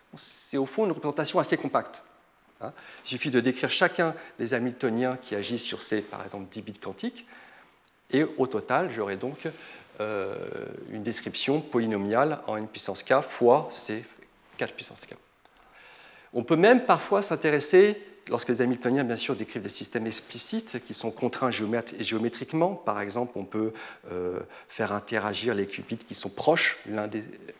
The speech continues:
euh, l'un des autres, alors le nombre de termes est souvent ramené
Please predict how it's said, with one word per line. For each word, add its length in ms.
euh, 220
l'un 160
des 200
autres, 340
alors 380
le 100
nombre 180
de 80
termes 280
est 60
souvent 300
ramené 440